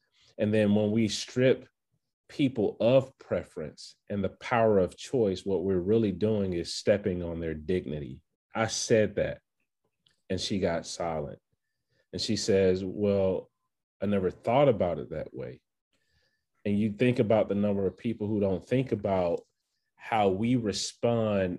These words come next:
and look down, um, and punch down on people and, uh, you know, strip them of their inherent dignity or step on their, uh, dignity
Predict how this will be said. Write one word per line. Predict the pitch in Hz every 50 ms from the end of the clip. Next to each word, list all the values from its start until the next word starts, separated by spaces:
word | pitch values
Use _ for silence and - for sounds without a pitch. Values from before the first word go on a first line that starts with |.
| - -
and | - 95 92 92 92 95 90
look | 98 104 113 117 107 98 101 95
down, | - 107 110 117 113 110 107 101 98 92 87 85 82 80 82 - _ _ _ _ _ _ _ -
um, | 95 95 95 92 90 90 87 85 85 - - _ _ -
and | 92 90 87 - -
punch | - - 117 117 - - - 98
down | 95 98 101 98 92 92 92 90
on | 87 87 85 82
people | - - 98 - - 87 85 -
and, | - 92 95 92 92 90 92 90 90 87 87 - _ _ _ _ _ _ _ -
uh, | 92 90 90 90 87 87 85 85 85 82 - - _ _ -
you | 104 104
know, | 95 90 87 82
strip | - - - - - 127 123 123 - -
them | 117 107 104 101 98 -
of | - 92 98 95 92 85
their | 101 101 95 92
inherent | 92 90 90 - - 113 107 104 95 87 85 85
dignity | 101 123 123 117 107 98 95 90
or | 87 82
step | - - - - 143 165 165 165 -
on | 120 110 107 101
their, | 98 95 90 87 85 80 _ _ _ _ -
uh, | 92 90 87
dignity | 85 85 87 98 92 90 90 90 90 85 87 87 85 87 -